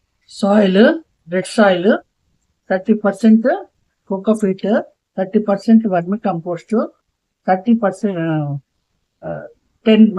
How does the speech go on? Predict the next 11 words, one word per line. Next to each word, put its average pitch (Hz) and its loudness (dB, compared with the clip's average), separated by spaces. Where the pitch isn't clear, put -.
ఫైవ్ 220 2
పర్సెంట్ 220 2
శాండ్, 208 0
ఫైవ్ 208 -2
పర్సెంట్ 214 0
నీమ్ 196 0
కేకు. 165 -10
ఇది 233 0
కలిపి 220 2
ఉంచుకున్నానండి 175 -2
నేను 160 -2